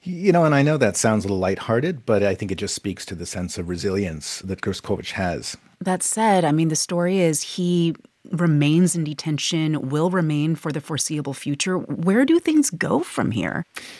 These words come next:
Speaker 1: Well, Russian officials have repeatedly said Gershkovich was caught, in their words, red-handed, uh, collecting information about Russia's military-industrial complex, uh, without providing, I should say, any evidence thus far. Uh, meanwhile, Gershkovich and the Journal have been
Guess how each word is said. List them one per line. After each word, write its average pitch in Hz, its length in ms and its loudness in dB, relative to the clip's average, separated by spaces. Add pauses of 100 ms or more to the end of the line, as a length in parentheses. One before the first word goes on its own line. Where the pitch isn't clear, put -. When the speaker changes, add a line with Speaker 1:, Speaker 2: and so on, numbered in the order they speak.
(380)
Speaker 1:
Well, 151 340 8
Russian 143 400 2
officials 98 560 4
have 92 320 2
repeatedly 101 460 0
said 80 240 -4
Gershkovich 90 560 -4
was 87 120 -6
caught, 92 300 -2
in 85 140 -4
their 95 160 0
words, 85 400 -2
red-handed, 92 920 -2 (220)
uh, 82 160 -8
collecting 87 400 -4
information 92 500 0
about 87 140 0
Russia's 85 380 -6
military-industrial 85 720 -6
complex, - 840 -4
uh, 87 220 -10
without 90 360 -2
providing, 78 380 -4
I 82 60 -8
should - 200 -8
say, 78 180 -8
any 73 180 -10
evidence 90 440 -4
thus - 200 -10
far. 71 360 -10 (460)
Uh, 101 220 -2
meanwhile, 120 300 6
Gershkovich 107 640 0
and 95 120 4
the 98 40 0
Journal 107 480 2
have 92 100 0
been 95 320 0